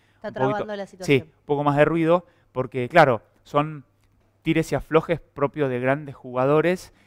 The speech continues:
Speaker 2: y también medianos y pequeños, pero obviamente lo que más notoriedad, este, este, toma son, son por ahí los jugadores más grandes, donde, claro, todo el mundo con mucho sentido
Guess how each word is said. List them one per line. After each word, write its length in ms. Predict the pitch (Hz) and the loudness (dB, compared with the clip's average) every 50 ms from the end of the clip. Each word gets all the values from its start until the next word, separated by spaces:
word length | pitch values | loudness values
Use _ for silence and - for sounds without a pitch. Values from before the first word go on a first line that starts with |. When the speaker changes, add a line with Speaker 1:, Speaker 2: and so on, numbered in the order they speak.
| _ _ - | _ _ -6
Speaker 2:
y 80 | 165 | 0
también 240 | - 165 185 208 202 | 0 2 2 2 0
medianos 340 | 196 185 196 196 180 160 - | 2 2 2 2 2 0 -4
y 60 | 143 | -6
pequeños, 360 | - 147 180 165 151 139 127 | -4 0 0 2 2 0 -2
pero 160 | - - 127 | -2 0 2
obviamente 320 | 135 135 139 147 143 135 147 | 2 4 4 2 2 0 0
lo 120 | 135 123 | -2 -2
que 60 | 120 | -4
más 120 | 123 135 139 | -4 -6 -6
notoriedad, 640 | 139 - 131 123 131 131 135 139 139 135 - - _ _ - | -6 -6 -6 -4 0 4 6 6 6 4 2 -2 _ _ -20
este, 540 | 113 113 110 - _ - 113 110 107 104 - _ _ _ _ _ _ - | -18 -18 -18 -16 _ -8 -6 -6 -6 -8 -12 _ _ _ _ _ _ -20
este, 400 | 113 110 - - - 107 104 101 | -20 -20 -20 -20 -18 -18 -16 -8
toma 260 | - 131 127 135 131 | -2 -2 0 0 0
son, 240 | 123 - 131 127 127 | -2 -2 -8 -10 -10
son 140 | - 131 117 | -12 -14 -10
por 100 | 127 123 | -8 -8
ahí 20 | 127 | -6
los 60 | 127 | -4
jugadores 200 | - 135 139 143 | -2 -2 -2 0
más 80 | 147 | 0
grandes, 180 | 156 180 214 190 | 0 0 0 0
donde, 240 | 151 131 123 117 - _ _ _ _ _ _ | -2 -2 -4 -8 -8 _ _ _ _ _ _
claro, 260 | - 160 151 123 107 - _ _ _ _ _ _ _ | -2 -2 -2 -2 -4 -10 _ _ _ _ _ _ _
todo 160 | - 160 160 | 4 4 4
el 60 | 160 | 4
mundo 280 | 160 180 180 165 139 127 | 4 0 -6 -6 -6 -6
con 120 | - 117 | -6 -8
mucho 180 | 127 143 135 143 | -14 -14 -14 -14
sentido 480 | 131 147 147 127 - 156 156 160 151 | -16 -16 -16 -14 -10 -6 -6 -6 -6